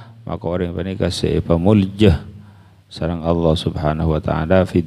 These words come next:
dunya wal akhirah. Bakal elang kecubaan dan bakal ngaulai dekat setajana kebagusan.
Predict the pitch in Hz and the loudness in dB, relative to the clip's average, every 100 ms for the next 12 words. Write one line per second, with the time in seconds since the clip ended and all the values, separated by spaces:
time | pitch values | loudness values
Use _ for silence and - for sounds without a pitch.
0 | - 98 113 95 92 104 120 123 123 82 | 2 4 4 4 4 6 6 4 2 0
1 | 80 71 78 - 80 - - - - - | 0 -2 -4 -2 -4 -4 -8 -20 -20 -16
2 | - - 113 - 107 110 113 113 117 120 | -8 -2 0 4 4 6 6 4 2 -2
3 | 117 123 - - - - 90 - 90 95 | -6 -10 -20 -20 -18 -8 -8 -4 -2 2
4 | 98 107 110 110 110 87 87 85 80 82 | 4 6 4 4 0 -2 0 -2 -2 -4
5 | 87 85 98 107 95 78 - - - _ | -2 0 2 4 4 2 -2 -20 -20 _
6 | - 71 85 - 82 104 113 110 98 87 | -6 -2 -2 -2 0 4 4 6 2 0
7 | 85 82 85 80 - 78 - 58 | -2 -4 -2 -4 -4 -6 -6 -10